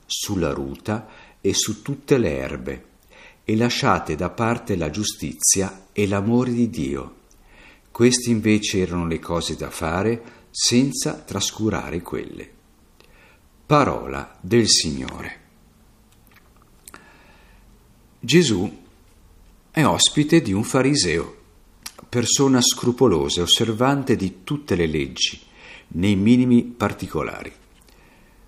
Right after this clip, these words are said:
Gesù, prima del pranzo, omette le abluzioni,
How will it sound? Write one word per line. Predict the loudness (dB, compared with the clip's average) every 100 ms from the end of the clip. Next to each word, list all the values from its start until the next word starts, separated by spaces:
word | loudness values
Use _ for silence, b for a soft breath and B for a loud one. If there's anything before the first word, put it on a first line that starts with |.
| b
Gesù, | -10 0 0 2 -2 -6 -12 -12
prima | 0 2 2 2
del | 0 2
pranzo, | 2 2 2 0 -4 -4 0
omette | 2 2 0 0 2
le | 2 0
abluzioni, | -2 -4 -4 0 0 -2 -6 -10